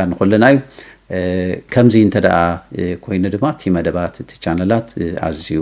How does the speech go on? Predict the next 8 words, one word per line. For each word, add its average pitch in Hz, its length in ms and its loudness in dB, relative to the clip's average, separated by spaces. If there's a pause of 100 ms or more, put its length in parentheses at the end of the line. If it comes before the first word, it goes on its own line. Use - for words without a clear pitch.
(140)
መሊሱ 80 360 -6
ክዓቢ 92 380 -4
እዩ። 95 120 0 (120)
ምኽንያቱ፣ 85 360 -6 (600)
እ፣ 98 120 -6 (600)
ሰብ 120 260 4 (840)
ቁም - 220 -2
ነገር፣ 90 380 0